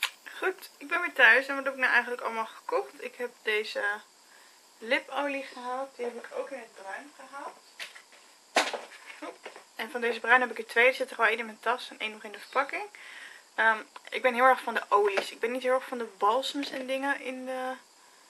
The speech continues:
in de wintertijd. Maar olies vind ik wel heel fijn. Dus vandaar. Een olie.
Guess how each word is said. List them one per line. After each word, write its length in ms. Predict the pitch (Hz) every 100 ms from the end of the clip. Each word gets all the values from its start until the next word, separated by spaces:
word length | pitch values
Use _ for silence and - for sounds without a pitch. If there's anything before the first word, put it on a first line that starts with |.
| - -
in 120 | - 247
de 60 |
wintertijd. 680 | 254 262 262 254 247 285 -
Maar 240 | 240 226 - _ -
olies 300 | 240 269 240
vind 140 | 220
ik 60 | 214
wel 100 | 196
heel 280 | 196 214
fijn. 440 | 208 185 180 220 240 -
Dus 380 | 214 208 - -
vandaar. 460 | 262 233 190 294 359 - - _ - - - - -
Een 180 | 359 294
olie. 360 | 285 285 311